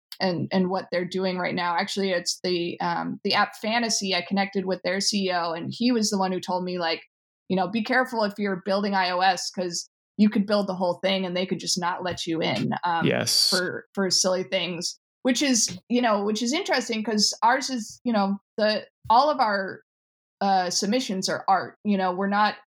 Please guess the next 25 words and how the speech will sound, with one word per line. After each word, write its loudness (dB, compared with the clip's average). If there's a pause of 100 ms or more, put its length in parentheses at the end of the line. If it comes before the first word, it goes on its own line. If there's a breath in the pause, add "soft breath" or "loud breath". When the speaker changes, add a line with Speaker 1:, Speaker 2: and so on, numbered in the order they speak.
(280)
Speaker 1:
doing, 0
um, -2 (240)
like, -2
nude 6
photography 0
of -4
sex 0
acts 0
or -2
anything 0
like 0
that. 2
It's -6
all 4 (160)
art, 6
like -2
you -2
would 0
see 2
in 2
a 4
museum 0
or 0
a -2
gallery. 0